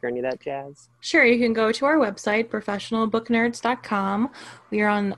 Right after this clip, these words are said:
Speaker 2: um, Instagram and Twitter at pro book nerds, and you can email us at professional book nerds at overdrive dot com.
Speaker 1: Yes, you can. Also, if you go to shop dot overdrive dot com, there's a bunch of really fun Libby stuff,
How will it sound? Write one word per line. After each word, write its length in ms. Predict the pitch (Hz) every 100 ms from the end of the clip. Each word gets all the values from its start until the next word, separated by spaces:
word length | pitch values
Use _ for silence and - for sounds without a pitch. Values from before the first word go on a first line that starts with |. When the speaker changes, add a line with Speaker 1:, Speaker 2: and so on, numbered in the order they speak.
| -
Speaker 2:
um, 240 | 202 196 -
Instagram 600 | 240 233 - 226 226 220
and 200 | 220 202
Twitter 420 | 196 226 233 240 -
at 300 | 208 202 - -
pro 200 | 208 202
book 240 | 285 302
nerds, 420 | 320 311 311 311 -
and 360 | 214 208 208 202
you 100 | 196
can 240 | - 208
email 300 | 214 214 214
us 260 | 214 214 208 -
at 140 | 202
professional 520 | 196 - 196 - 196
book 220 | 185 190 -
nerds 280 | 196 190 180
at 80 | 196
overdrive 480 | 190 202 196 - -
dot 180 | - -
com. 320 | - - - _ _ _ _ _
Speaker 1:
Yes, 360 | 135 135 - -
you 100 | 110
can. 360 | - 110 107 - _
Also, 220 | - 170 202
if 80 |
you 60 | 160
go 100 | 170
to 140 | 165
shop 340 | 151 139 131 -
dot 140 | 123
overdrive 320 | 123 123 123
dot 160 | 117 113
com, 200 | 113 113
there's 120 | 113
a 40 | 113
bunch 200 | 113 117
of 60 |
really 120 | 117
fun 240 | 113 110 110
Libby 220 | 143 151
stuff, 340 | - 139 127